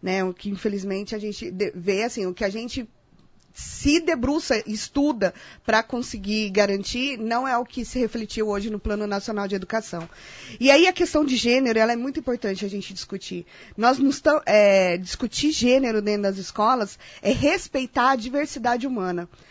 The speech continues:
né? Nós temos negros, nós temos, sim, L G B T dentro das escolas, nós temos que respeitar como essas pessoas,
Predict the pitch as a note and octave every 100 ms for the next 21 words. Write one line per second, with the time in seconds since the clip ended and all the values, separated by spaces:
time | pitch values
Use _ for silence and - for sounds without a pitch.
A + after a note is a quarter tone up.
0 | - A3 B3 C#4 A#3+ C4+ - G#3+ G3 -
1 | F#3+ G3+ G#3+ G#3 - - - A#3 - C4+
2 | C4+ - - - D4+ C#4+ - B3+ C4 A#3
3 | A3 A3 B3 A3+ G#3 G3+ G#3 G3 F#3+ F#3+
4 | - - C#3+ G#3 A3 - - - A#3 -
5 | C#4+ D4 - C#4+ C#4+ - A#3+ - C4 C#4
6 | D4+ F4 E4+ C#4 D4 C4+ - C4+ C4 C4
7 | B3+ A#3